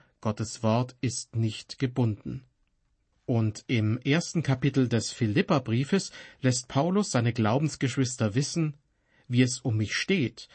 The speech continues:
das ist nur mehr zur Förderung des Evangeliums geraten.“ Sprich, meine missliche Lage als Gefangener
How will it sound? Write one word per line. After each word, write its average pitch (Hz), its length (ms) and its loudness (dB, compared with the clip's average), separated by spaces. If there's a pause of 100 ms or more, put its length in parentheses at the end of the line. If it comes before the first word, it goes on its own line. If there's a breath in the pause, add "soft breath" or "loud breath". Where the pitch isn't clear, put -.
(140)
das 113 180 0
ist - 260 -4
nur 170 240 4
mehr 143 360 4
zur 110 320 2
Förderung 127 800 2
des 113 240 -2
Evangeliums 120 880 0
geraten.“ 113 640 -2 (640)
Sprich, - 480 -2 (380 soft breath)
meine 113 280 2
missliche 160 500 2
Lage 127 500 2
als 113 180 -4
Gefangener 123 720 0